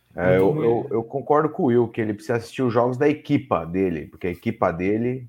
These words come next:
Speaker 1: não apresenta absolutamente nada. E a equipa dele é a Sociedade Esportiva Palmeiras, que é, que, né,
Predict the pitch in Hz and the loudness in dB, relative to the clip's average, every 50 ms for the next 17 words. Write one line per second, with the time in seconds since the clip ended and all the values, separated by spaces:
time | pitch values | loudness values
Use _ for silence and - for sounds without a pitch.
0 | - - 107 101 104 104 104 101 98 101 - 95 92 87 101 98 98 - 104 104 | -18 -12 -8 -8 -6 -4 -4 -4 -4 -2 -2 -4 -2 -2 -4 -4 -2 -2 -2 -2
1 | 107 - - 113 107 104 - 104 101 104 110 113 - 113 95 90 92 95 92 90 | -4 -4 -6 -6 -4 -2 -2 -2 -2 -4 -4 -6 -8 -8 -4 -2 -2 -2 0 0
2 | 90 95 98 - - 127 127 - 139 120 107 101 104 107 120 139 143 - - - | -2 -2 -2 -4 -6 -4 -2 0 0 0 0 0 0 0 -2 -4 -6 -8 -6 -6
3 | 123 123 139 131 - 139 127 - 147 123 110 107 107 107 - - 117 110 - 117 | -6 -6 -6 -8 -10 -14 -10 -8 -4 -2 0 0 0 -2 -4 -6 -8 -6 -4 -2
4 | 113 123 127 120 - - 202 147 117 120 135 160 143 123 - - 123 131 127 - | 0 0 0 0 -4 -4 -2 0 0 2 2 0 -2 -4 -6 -8 -8 -8 -10 -14
5 | - _ _ _ _ _ _ _ _ _ _ _ _ _ _ _ _ _ _ _ | -18 _ _ _ _ _ _ _ _ _ _ _ _ _ _ _ _ _ _ _
6 | _ _ - 135 139 151 151 127 127 156 180 180 151 123 | _ _ 0 2 4 4 6 6 6 6 4 2 -2 -6